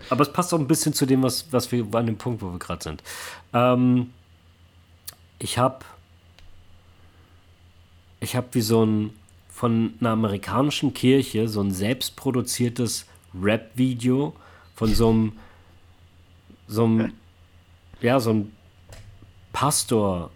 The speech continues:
oder Priester gesehen. Und das ist,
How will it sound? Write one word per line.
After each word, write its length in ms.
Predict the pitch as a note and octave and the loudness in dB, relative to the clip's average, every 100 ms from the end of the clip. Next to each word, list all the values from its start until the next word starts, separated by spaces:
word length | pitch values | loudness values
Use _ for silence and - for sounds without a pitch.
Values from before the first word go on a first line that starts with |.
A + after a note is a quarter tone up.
| - | -8
oder 180 | A2 | -6
Priester 800 | G2+ - - C3+ - D3 D3 D3 - - | -6 -8 -8 -6 -2 0 0 -2 -8 -4
gesehen. 600 | C#3+ A#2+ C#3 C#3+ D#3 E3+ - - - - - - - - | -2 0 0 0 -4 -10 -14 -20 -20 -20 -20 -20 -20 -10
Und 200 | - A2+ | 0 0
das 240 | A2 A2 - | 2 -2 -2
ist, 420 | - A2+ - - | -2 -2 -4 -10